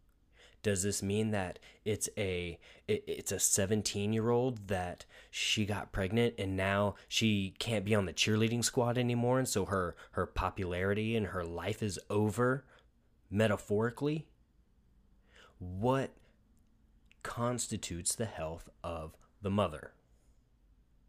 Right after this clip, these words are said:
Because what this really is, when you say that, you now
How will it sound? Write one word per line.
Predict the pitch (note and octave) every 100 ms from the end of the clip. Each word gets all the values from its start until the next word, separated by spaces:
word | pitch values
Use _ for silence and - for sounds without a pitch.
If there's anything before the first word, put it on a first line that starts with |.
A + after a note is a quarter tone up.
| _ _ _ _ _ _ _ _ _ _ _ _ _ _ - -
Because | G#2 A2+ G#2 F2+
what | F2 G#2+ D3 C#3
this | B2 B2 G#2
really | F#2 A2 G#2 F2+ F#2+
is, | - D#3+ - - -
when | - G#2 A#2
you | A2 A2 G#2+ F#2 -
say | - - D3 C#3 A#2
that, | D#2+ D2 E2 - - - _ -
you | G#2
now | G2 G2+ A#2 B2+ C#3 C3+